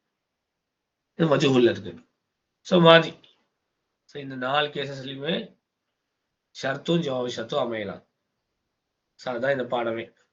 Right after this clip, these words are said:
ஓகே. So, இதுல என்னன்னா மெயினு, இன் யூஸ் பண்ணும்போது உங்களுக்குள்ள, அ, ஷர்த்தும் சரி, ஜவாபு ஷர்த்தும் சரி,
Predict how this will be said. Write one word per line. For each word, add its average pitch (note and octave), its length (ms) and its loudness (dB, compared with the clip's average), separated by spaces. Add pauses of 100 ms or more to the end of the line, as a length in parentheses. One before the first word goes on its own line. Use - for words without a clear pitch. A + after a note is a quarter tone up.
(1900)
ஓகே. G2+ 380 -12 (100)
So, - 420 -14
இதுல C3 40 -6
என்னன்னா E3 720 4
மெயினு, D3 480 -2 (2750)
இன் D3 300 0
யூஸ் F3 260 4
பண்ணும்போது D3 680 -4 (960)
உங்களுக்குள்ள, B2+ 520 -12 (1600)
அ, C#3+ 80 -12 (1040)
ஷர்த்தும் C#3+ 300 6
சரி, E3 380 8
ஜவாபு C#3+ 320 6
ஷர்த்தும் C3+ 180 -6
சரி, B2+ 600 -8